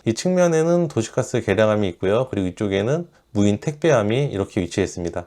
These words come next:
우체통은 요 가운데에 이렇게 위치를 해 있네요. 건물의 측면 상태도 상당히 양호합니다. 지금 이쪽 방향이 남향이 되겠고요. 이 반대쪽은 북향이 되겠죠. 주인 세대 거실 기준으로 봤을 때 남향이라 주인 세대는 햇볕이 아주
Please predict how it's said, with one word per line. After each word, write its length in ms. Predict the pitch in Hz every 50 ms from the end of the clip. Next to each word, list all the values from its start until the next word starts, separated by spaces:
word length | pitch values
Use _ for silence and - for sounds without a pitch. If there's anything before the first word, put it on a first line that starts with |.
| _ _
우체통은 520 | - 113 107 - 151 147 147 156 156 151 139
요 100 | 123 113
가운데에 500 | - - 127 143 156 143 143 139 131 117
이렇게 360 | 107 101 104 101 - 120 107
위치를 720 | 104 101 95 87 - - 113 113 110 107 107 110 113 107 -
해 100 | 143 135 104
있네요. 340 | 90 92 92 87 92 120 - _ _ -
건물의 340 | - 147 156 160 151 147
측면 320 | 147 - 185 185 185 185 175
상태도 400 | 170 175 160 147 - 160 156 156
상당히 400 | 147 160 160 160 160 160 147 110
양호합니다. 640 | 92 92 101 117 120 120 104 92 85 85 82 82 _ _ _
지금 240 | - - 131 127 110
이쪽 480 | 127 120 - - 185 190 180 185 - -
방향이 560 | 170 156 156 156 156 156 156 156 156 151 135
남향이 500 | 104 92 92 113 135 147 151 143 131 110
되겠고요. 460 | - 101 92 92 87 - - 107 104
이 120 | 104 104 104
반대쪽은 840 | - 98 101 107 120 120 113 - 127 120 117 139 151 156 147 147
북향이 420 | - 117 113 - 143 131 123 110 104
되겠죠. 480 | - 101 98 104 104 - 120 143 147 - - - - - _
주인 260 | - - 139 170 180 165
세대 400 | 175 160 143 160 156 151 147 151
거실 420 | - 117 113 - - 156 151 143
기준으로 360 | 139 117 110 117 120 120 117
봤을 420 | - - 98 - - 110 104 - -
때 280 | - 147 139 120 - - _ -
남향이라 760 | - 90 90 104 117 123 123 117 107 107 120 127 143 135 113
주인 240 | - - 104 107 107
세대는 340 | 101 104 98 98 101 104 107
햇볕이 480 | 131 143 - 143 - - - 151 143 -
아주 300 | - 90 92 98 98